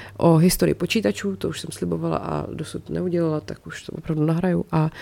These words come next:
druhý bude o nejzáhadnějších dosud nerozluštěných různých šifrách a takových kódech a věcech prostě, který do dneška nikdo moc nepochopil. Tak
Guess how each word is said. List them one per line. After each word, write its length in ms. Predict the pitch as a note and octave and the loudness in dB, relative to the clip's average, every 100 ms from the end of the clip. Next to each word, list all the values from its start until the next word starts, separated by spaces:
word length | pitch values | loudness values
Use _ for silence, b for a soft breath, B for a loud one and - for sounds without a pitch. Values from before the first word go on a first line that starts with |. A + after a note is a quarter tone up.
| B B - | B B 8
druhý 360 | C#4 A#3+ F3+ - | 8 8 4 2
bude 380 | F3+ F#3 F3+ - - | 0 0 0 -2 -8
o 140 | - | -4
nejzáhadnějších 880 | F3+ F3+ F3 G#3+ G#3+ G#3 G#3 - G3 | 0 2 2 2 2 4 2 2 -2
dosud 360 | F3 F3+ - G3 | 2 0 0 2
nerozluštěných 800 | F#3 F3 F3 E3+ - E3+ E3 E3 | 4 4 2 -4 -2 0 0 -2
různých 400 | E3+ E3 E3 - | -4 -2 -2 0
šifrách 540 | - - E3 C#3+ D3 | -2 0 0 0 -4
a 40 | - | -6
takových 380 | - - E3 | -6 -4 -6
kódech 460 | - F#3+ E3+ D3+ - B B B B | 0 2 2 0 -6 B B B B
a 80 | E3+ | 0
věcech 360 | F3 F3 D#3 | 0 0 -6
prostě, 320 | - D#3+ - | -6 -6 -6
který 280 | - - D#3+ | -4 -2 -2
do 100 | D#3 | 0
dneška 440 | D3+ D#3 - D#3 D3+ B B B - | -2 -2 -2 -2 -2 B B B 0
nikdo 360 | E3 E3 D#3 - | 4 4 2 0
moc 280 | D#3 D3 - | -2 -2 -4
nepochopil. 500 | D#3 D#3+ D#3 - - | -2 0 -2 -2 -4
Tak 280 | - E3+ - | 2 2 2